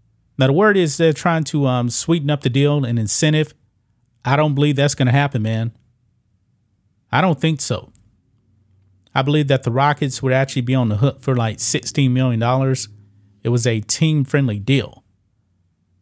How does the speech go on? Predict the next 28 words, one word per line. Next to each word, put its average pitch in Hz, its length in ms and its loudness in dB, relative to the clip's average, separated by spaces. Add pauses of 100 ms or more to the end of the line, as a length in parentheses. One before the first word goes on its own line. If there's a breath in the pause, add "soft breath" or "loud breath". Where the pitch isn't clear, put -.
(680)
They 143 100 4
rolled 180 280 4
the 139 40 -2
dice. 123 540 -2 (1160)
Now 147 380 0 (100)
they're 131 80 0
gonna 139 180 4
have 143 140 4
to - 80 -16
pay 143 140 0
the 120 60 -6
price. - 520 -2 (1400)
Kevin 180 420 2
Porter 170 400 2
Junior 165 560 0
is 143 240 2
a 147 200 0 (100)
scumbag. 113 960 -2 (1200)
You 120 160 2
knew 156 240 4
what 208 180 0
you 202 80 0
were 180 80 4
getting 175 240 0
into 170 260 0
with 123 120 0
this 107 160 -4
guy. 95 260 -6